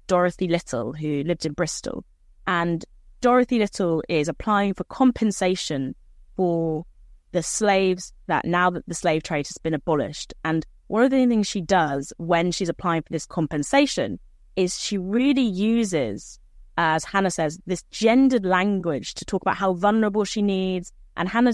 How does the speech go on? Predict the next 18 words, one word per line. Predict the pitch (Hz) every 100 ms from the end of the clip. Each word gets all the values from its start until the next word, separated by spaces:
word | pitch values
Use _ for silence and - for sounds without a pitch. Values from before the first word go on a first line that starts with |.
| -
did | 220 190
this | 196 -
quote | - 240 196 -
in | 190
the | 190
episode, | 180 - - 147
which | 123 -
I'm |
gonna | 170 165
read | 165
out | 156 -
to | -
you |
now, | 151 151 139
which | 104 - - - - -
Dorothy | 185 240 254 220
Little | 196 - 160
says, | 156 143